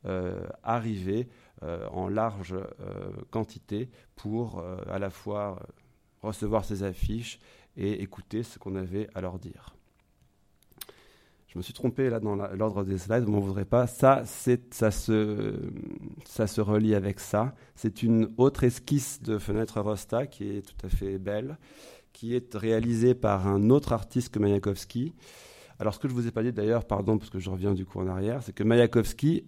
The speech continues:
est le rédacteur de la plupart des textes de ces Fenêtres Rosta et il en a dessiné certaines. En l'occurrence, celle-ci a été à la fois dessinée, euh, et rédigée par Mayakovsky. Quant à celle-ci, c'est une esquisse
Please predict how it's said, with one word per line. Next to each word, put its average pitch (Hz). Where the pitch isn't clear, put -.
est 143
le 107
rédacteur 117
de 113
la 107
plupart 123
des 95
textes -
de 92
ces 92
Fenêtres 95
Rosta 92
et 131
il 104
en 104
a 101
dessiné 117
certaines. 98
En 95
l'occurrence, 104
celle-ci 110
a 95
été 98
à 107
la 95
fois 107
dessinée, 104
euh, 90
et 113
rédigée 104
par 95
Mayakovsky. 95
Quant -
à 110
celle-ci, 104
c'est 113
une 104
esquisse -